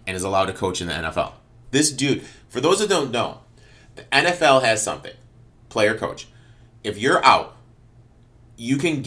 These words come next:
you have a call, a car service, a fucking free car service that will pick you up, no motherfucking questions asked.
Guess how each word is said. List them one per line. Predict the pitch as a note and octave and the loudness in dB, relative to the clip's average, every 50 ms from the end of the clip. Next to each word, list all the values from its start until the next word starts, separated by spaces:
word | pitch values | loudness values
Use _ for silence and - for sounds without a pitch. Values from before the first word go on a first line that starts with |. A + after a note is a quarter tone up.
| - | -8
you | A#2+ A#2+ A#2 A#2+ A#2 | -8 -8 -6 -6 -6
have | A#2+ - - D3+ D#3 E3 - | -4 0 6 8 8 10 8
a | - - | 6 4
call, | - - C#3+ C3+ C#3 C3+ - - - | 4 8 8 8 8 6 0 -4 -4
a | A2+ | -4
car | - - - C#3+ C#3 C#3 | -4 2 4 6 6 6
service, | C#3 - F#2 D2 - - - | 6 2 0 -4 -4 0 2
a | C3 C3+ | 2 2
fucking | - - - - - G#3 G3 G3+ G#3 G3+ F#3 E3+ - - | 2 -2 -6 2 4 4 4 4 2 -2 -2 -2 -4 -8
free | - - - - - E3+ F#3+ G3 G3 F#3+ E3+ C#3+ - - - - - - - - | -12 -14 -10 -4 -2 0 2 2 2 2 0 -2 -6 -10 -20 -20 -20 -16 -14 -4
car | - - F#3+ G3+ G3 | 2 6 6 8 8
service | G3 - D#3+ A#2+ G2 F2+ - | 6 4 2 0 0 -4 -4
that | - - C#3 - | -2 0 0 0
will | D#3 D3+ C#3 | 0 -2 -6
pick | - - - - G3 G#3 G3+ - F#3+ | -8 -12 -12 -8 -8 -8 -8 -8 -12
you | F#3+ F#3 - - - | -12 -12 -12 -4 2
up, | D#3+ E3+ E3+ - - - - | 4 4 4 4 2 -6 -14
no | C3 D3 D#3+ F3 F3+ F#3+ F#3 E3 | -6 -2 0 2 2 2 0 -2
motherfucking | D3 C#3+ D#3 E3+ E3+ D#3 F3+ F3 E3+ - - F3 E3+ E3+ - E3+ E3 D#3 - | -4 -2 0 0 2 2 0 0 -2 -2 0 0 0 0 -2 -8 -8 -6 -2
questions | - E3 D#3+ D#3 - E3 E3 D#3 - - | -2 -2 -2 -2 -4 -6 -8 -8 -6 -2
asked. | C3 C3 B2 G#2+ - - - - | 0 0 0 0 -2 -8 -10 -12